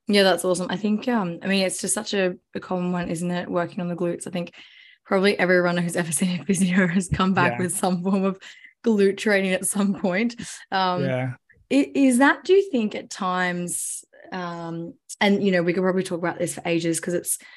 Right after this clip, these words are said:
Speaker 1: such a huge, it's such a huge point of discussion, but do you think that's ever sort of overhyped or overplayed, that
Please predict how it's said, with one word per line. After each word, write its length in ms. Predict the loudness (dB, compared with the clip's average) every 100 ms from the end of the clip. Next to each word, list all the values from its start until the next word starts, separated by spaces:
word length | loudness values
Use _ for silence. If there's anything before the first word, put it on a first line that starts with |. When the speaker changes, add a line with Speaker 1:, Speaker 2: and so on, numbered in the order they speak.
| _
Speaker 1:
such 320 | -2 0 0
a 40 | -2
huge, 1000 | -2 0 2 4 4 2 0 -2 -4 -8 _ _ _
it's 160 | -6 -2
such 180 | -2 -2
a 40 |
huge 180 | -2 -2
point 140 | -2
of 80 | -2
discussion, 580 | -2 -2 -4 -4 -6 -2
but 220 | -2 -2 -8 -20 -20 _
do 80 | 6
you 60 |
think 100 | 8
that's 160 | 6 4
ever 140 | 4
sort 200 | 4 4
of 80 | 4
overhyped 640 | 2 2 0 2 2 0 -4
or 80 |
overplayed, 640 | -6 -6 -6 -2 0 -2 -2
that 140 | -4